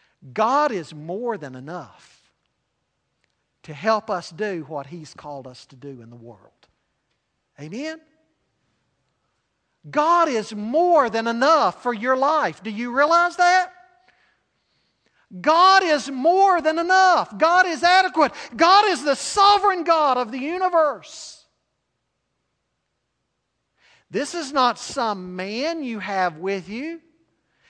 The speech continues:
This is not just a fellow servant you have with you. This is the God of the universe you have with you.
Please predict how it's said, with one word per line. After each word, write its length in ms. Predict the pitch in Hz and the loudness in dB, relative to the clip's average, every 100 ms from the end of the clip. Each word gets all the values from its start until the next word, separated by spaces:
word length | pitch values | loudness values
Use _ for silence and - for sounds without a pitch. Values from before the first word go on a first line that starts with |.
| _ - | _ -6
This 220 | 349 - | -6 -6
is 160 | 302 | -10
not 320 | 254 269 247 180 | -2 2 2 -2
just 260 | 220 - | -10 -6
a 80 | 220 | -8
fellow 400 | - 240 247 233 | -4 0 0 0
servant 640 | - - 247 269 330 294 | -4 -6 0 0 0 -4
you 140 | 247 254 | -6 -2
have 240 | 240 226 | 0 0
with 220 | 240 247 | 0 -4
you. 240 | 240 294 302 | -4 -6 -2
This 260 | 311 330 | -4 -4
is 180 | 320 262 | -8 -6
the 140 | 247 247 | -2 -2
God 460 | 190 240 285 339 | 0 0 2 2
of 100 | 339 | 0
the 100 | 320 | -4
universe 540 | 294 359 370 294 254 277 | -4 -2 0 0 0 -6
you 120 | 262 | -2
have 200 | 269 240 | -2 0
with 240 | 294 294 | -2 -4
you. 180 | 254 254 | -4 -6